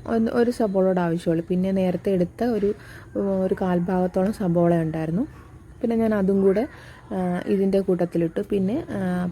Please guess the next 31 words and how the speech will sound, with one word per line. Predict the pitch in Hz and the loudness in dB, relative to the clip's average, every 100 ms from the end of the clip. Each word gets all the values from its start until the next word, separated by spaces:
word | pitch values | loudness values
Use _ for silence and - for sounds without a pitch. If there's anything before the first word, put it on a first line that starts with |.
| 180 | -4
പച്ചമുളകും | 180 - 180 180 175 202 202 | -4 0 2 2 2 0 0
ഇഞ്ചിയും, | 196 180 175 180 196 196 | 2 4 4 2 -2 -2
ആ, | - 180 175 - | -4 -4 -4 -4
എല്ലാം | 190 180 175 | -2 -2 0
കൂടെ | 175 170 | -2 0
ഞാൻ | 175 175 | 0 2
ഫ്രിഡ്ജിൽ | 180 165 165 | 2 2 4
നിന്ന് | 170 | 2
എടുത്തിട്ടുണ്ടായിരുന്നു. | 165 160 170 160 151 165 170 190 - - - - | 2 -2 -4 -4 -6 -6 -6 -8 -12 -18 -6 4
ഈ | |
നോൺ | 233 214 196 | 4 4 2
വെജ് | 214 220 | 2 2
ഐറ്റം | 240 233 254 | 2 2 0
വെക്കുന്ന | 247 - 233 | 0 0 0
സമയത്ത് | 240 240 220 220 226 | 2 2 2 2 0
എനിക്കുണ്ടാകുന്ന | 214 226 208 202 208 | 0 0 -2 0 0
ഒരു | 214 | 0
ഇത്തിരി | 208 - - 233 - | -2 -2 -2 -2 -2
താമസം | 208 190 196 208 | 0 0 0 0
എന്ന് | 202 202 | 2 2
പറഞ്ഞാൽ | 190 180 180 | 2 0 0
ഈ | 196 190 196 190 - | 0 0 0 0 -2
സബോളയോ | 190 180 170 180 185 196 175 | -4 -2 0 2 2 2 0
ചെറിയുള്ളിയൊക്കെ | 180 175 175 180 185 180 185 | 0 0 2 2 2 2 0
അരിഞ്ഞ്, | 175 170 180 190 202 - | 0 2 2 0 -4 -6
ആ, | 196 175 - | -4 -2 -4
റെഡിയാക്കുക | 185 175 170 175 170 - | -2 0 2 2 0 0
എന്നുള്ളതും | 170 165 165 160 165 180 | 2 4 2 0 -2 0
പിന്നെ | 180 170 170 | 2 2 2
അതുപോലെ | 165 165 170 | 2 2 2
തന്നെ | 165 | 0